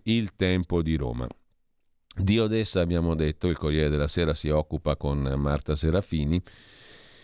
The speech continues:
Guardavo le onde, poi il boato, attacco alla città regina del Mar Nero, Odessa. Abbiamo sentito prima il direttore del Odessa Journal, Ugo Poletti. Da settimane la minaccia delle navi russe al largo, gli ucraini preparano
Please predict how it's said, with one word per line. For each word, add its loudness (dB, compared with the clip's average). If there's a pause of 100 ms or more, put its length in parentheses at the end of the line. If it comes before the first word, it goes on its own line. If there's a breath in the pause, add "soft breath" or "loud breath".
(120)
Guardavo 2
le 2
onde, 2
poi 2
il 2
boato, 2
attacco 0
alla 4
città -2
regina 2
del 0
Mar 2
Nero, -2
Odessa. -2
Abbiamo 0
sentito 2
prima 0
il -2
direttore 0
del 0
Odessa 0
Journal, 2
Ugo 2
Poletti. 0
Da 2
settimane 2
la 2
minaccia 2
delle 0
navi 2
russe 0
al 2
largo, 0
gli 2
ucraini 2
preparano 2